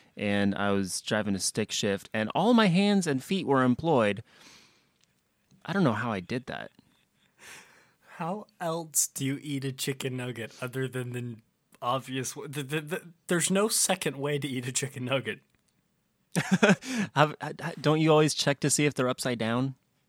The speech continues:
Speaker 2: What?
Speaker 1: It could be hours before you eat a nugget if you check to see if it's upside down.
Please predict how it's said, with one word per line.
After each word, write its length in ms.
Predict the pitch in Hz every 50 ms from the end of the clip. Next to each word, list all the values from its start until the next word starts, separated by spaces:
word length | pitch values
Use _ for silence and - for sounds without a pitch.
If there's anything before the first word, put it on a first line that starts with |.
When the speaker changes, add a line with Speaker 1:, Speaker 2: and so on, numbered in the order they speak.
| _ _ _ _ -
Speaker 2:
What? 420 | 147 117 107 101 113 147 220 320 - _ _ _ _ _ _ _ _ _ _ _ _ _ _ _ _ _ _ _ _ _ _ _ -
Speaker 1:
It 140 | 151 156
could 120 | - 175 139
be 140 | 131 123 - - _ _ -
hours 500 | 131 139 156 151 143 131 120 120 107 -
before 380 | - 117 107 - - 120 117 113
you 120 | 113 113
eat 200 | 110 123 120 110
a 60 | 113 110
nugget 340 | 113 113 120 104 113 104
if 140 | 107 104 -
you 60 | 110
check 260 | 95 - - 113 - -
to 80 | 120
see 160 | - - 123
if 100 | 113 -
it's 160 | - 104 - 120
upside 380 | 110 - - - 104 98 87
down. 360 | - 104 107 107 92 87 101